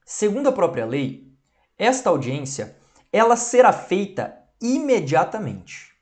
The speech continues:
Ela será feita normalmente no mesmo dia. No mesmo dia. Isso de acordo com a lei.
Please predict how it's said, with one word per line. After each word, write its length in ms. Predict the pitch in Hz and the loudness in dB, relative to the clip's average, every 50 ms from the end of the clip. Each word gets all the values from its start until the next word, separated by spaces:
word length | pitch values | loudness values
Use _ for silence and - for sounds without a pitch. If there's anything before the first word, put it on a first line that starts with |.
| _ _ _ _ _ - | _ _ _ _ _ 2
Ela 180 | 196 202 214 | 4 4 4
será 220 | 214 - 220 185 170 | 4 4 4 4 4
feita 260 | - 196 208 - 220 | 2 2 -2 0 -2
normalmente 840 | 214 214 226 254 294 311 311 285 247 208 185 180 190 208 208 - | -2 0 2 4 6 6 6 6 4 4 2 0 -2 -4 -4 -6
no 140 | 208 214 214 | -4 -4 -4
mesmo 460 | 190 175 170 175 175 170 185 202 214 | -4 -2 -2 -2 -4 -4 -6 -6 -6
dia. 500 | 190 131 117 123 117 104 104 101 - _ _ _ _ _ _ _ _ _ _ _ _ _ _ _ _ _ _ _ _ _ _ _ _ _ _ _ - | -6 -8 -8 -10 -8 -8 -10 -12 -14 _ _ _ _ _ _ _ _ _ _ _ _ _ _ _ _ _ _ _ _ _ _ _ _ _ _ _ -12
No 240 | 143 156 185 208 | -8 -6 -4 -4
mesmo 760 | 208 175 151 143 143 143 135 143 156 175 208 240 - - _ _ _ _ _ _ _ _ _ _ _ _ _ _ _ _ _ _ _ _ _ _ _ _ _ | -2 -2 -2 -4 -4 -4 -6 -8 -8 -8 -8 -8 -10 -16 _ _ _ _ _ _ _ _ _ _ _ _ _ _ _ _ _ _ _ _ _ _ _ _ _
dia. 500 | 139 123 117 120 117 104 95 90 - - _ _ _ _ _ - | -14 -12 -10 -8 -8 -8 -8 -12 -14 -18 _ _ _ _ _ -8
Isso 260 | 185 226 262 - 262 | -6 -6 -6 -6 -2
de 100 | 208 226 | 0 0
acordo 420 | 202 - - - 190 202 190 220 | 0 0 0 -2 -2 -2 -2 -4
com 180 | - - 165 254 | -6 -4 -2 -2
a 60 | 294 | 0
lei. 380 | 262 175 117 107 - - _ | -2 -2 -4 -6 -8 -14 _